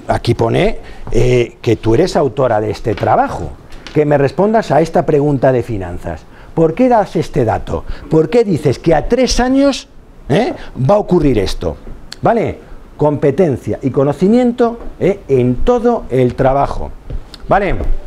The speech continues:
El proyecto se presenta en cada, en cada institución, ¿eh? isec ya os ha contado, eh, Luis Almeida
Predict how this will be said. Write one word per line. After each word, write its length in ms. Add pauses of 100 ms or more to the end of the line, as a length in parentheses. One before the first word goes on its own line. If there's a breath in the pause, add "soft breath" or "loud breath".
(720 loud breath)
El 160
proyecto 340
se 140
presenta 800
en 220
cada, 1500 (100)
en 240
cada 280
institución, 800 (300)
¿eh? 240
isec 380
ya 140
os 120
ha 60
contado, 920 (540 soft breath)
eh, 680
Luis 220
Almeida 540